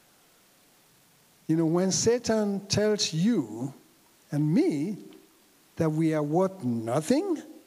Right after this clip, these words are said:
we are nobodies, God says otherwise.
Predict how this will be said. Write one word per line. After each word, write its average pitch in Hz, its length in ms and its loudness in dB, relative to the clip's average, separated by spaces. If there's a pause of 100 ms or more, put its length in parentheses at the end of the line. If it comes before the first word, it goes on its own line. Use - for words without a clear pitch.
(640)
we 135 200 0
are 120 80 -2
nobodies, 139 1080 0 (2000)
God 151 240 -2
says 165 400 0
otherwise. 143 760 -2